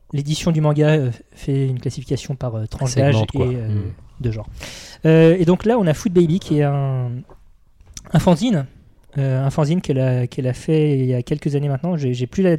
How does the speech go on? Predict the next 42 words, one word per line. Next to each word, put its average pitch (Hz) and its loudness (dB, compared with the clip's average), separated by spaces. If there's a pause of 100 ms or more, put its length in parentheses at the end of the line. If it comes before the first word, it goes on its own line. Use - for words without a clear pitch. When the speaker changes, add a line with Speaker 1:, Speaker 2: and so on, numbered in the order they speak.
(140)
Speaker 1:
l'année 151 0
exacte. 156 -4 (800)
Euh, 139 2
et 127 0
donc 151 0
un 117 -2
fanzine 139 -2
autour - 2 (420)
de 156 0
la 156 0
nourriture, 139 0 (540)
où 185 6
elle 175 6
se - -6
met 147 -2
en 135 -2
scène. 196 -4 (600)
Donc 165 2
c'est, - 0 (520)
euh, 135 0
c'est - -6
rigolo. 127 0 (100)
C'est - -2
en 160 4
anglais. 156 0 (220)
Bon, 110 -12 (320)
voilà, 110 -12
faut - -14
pas 113 0
Speaker 2:
Ah - 2 (100)
Speaker 1:
énerver. 120 0
Speaker 2:
putain. 110 -2 (680)
Speaker 1:
Bah, 143 -2
Speaker 2:
Comment 117 4
je 107 2
vais 120 6
faire ? - 0 (180)
<laughs> - 2
Speaker 1:
comment 151 4
je 139 4
vais 147 6
faire ? 160 0